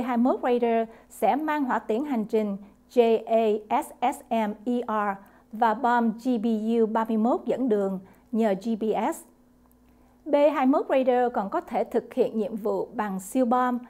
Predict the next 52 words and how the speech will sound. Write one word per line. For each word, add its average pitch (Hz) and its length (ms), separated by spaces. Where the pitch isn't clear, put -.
G 247 40
B - 20
U 233 420
năm 233 220
mươi 220 100
bảy, 214 360
có 427 100
thể 254 240
phá 349 300
hủy 214 300
tầng 214 240
bê 262 100
tông 254 260
cốt 330 220
thép 330 340
ở 247 120
độ 214 180
sâu 220 320
mười 202 180
chín 220 300
mét 269 200
và 214 200
mặt 196 240
đất 233 180
sáu - 280
mươi 262 140
mốt 226 240
mét. 240 200
Thậm 247 200
chí 269 340
trong 262 260
khoang 240 200
chứa 269 160
bom 240 280
của 226 120
máy 247 140
bay 240 340
còn 233 180
có 403 80
thể 247 220
trang 294 300
bị 214 200
thêm 269 260
các - 180
hệ 247 120
thống 254 320
trinh 226 200
sát, 277 300
hệ 226 160
thống 302 280
điều 220 160
khiển 220 400